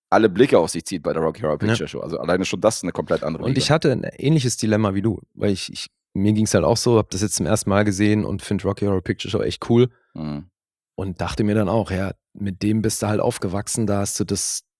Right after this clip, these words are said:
Speaker 2: in einem Zeitraum gesehen, wo du noch überhaupt nicht in der Lage warst, die Dinge in Frage zu stellen und
Speaker 1: Ja.
Speaker 2: hast das halt einfach so gekauft. Und ich glaube, hier muss man ähnlich rangehen. Aber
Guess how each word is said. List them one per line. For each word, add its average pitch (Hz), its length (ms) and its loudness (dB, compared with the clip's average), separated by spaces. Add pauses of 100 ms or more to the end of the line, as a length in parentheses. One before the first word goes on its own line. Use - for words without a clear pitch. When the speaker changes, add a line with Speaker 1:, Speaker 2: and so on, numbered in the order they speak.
(140)
Speaker 2:
in 101 220 -2
einem 101 120 -4 (100)
Zeitraum 107 480 4
gesehen, 104 400 2
wo 107 60 4
du 104 100 2
noch 98 120 4
überhaupt 95 300 -2
nicht 98 80 0
in 98 60 0
der 98 100 2
Lage 104 260 2
warst, 107 220 0
die 107 60 -6
Dinge 107 180 2
in 95 100 0
Frage 104 360 0
zu - 100 -10
stellen 113 380 2
und - 100 -6
Speaker 1:
Ja. - 60 -2
Speaker 2:
hast 98 160 2
das 101 160 -2
halt 98 120 2
einfach 95 240 -6
so 104 200 -4
gekauft. 117 480 0 (420)
Und - 80 -10
ich 85 80 -6
glaube, 98 240 4
hier 101 100 4
muss 107 160 2
man 95 140 0
ähnlich 117 480 4
rangehen. 95 500 0 (1120)
Aber 123 460 4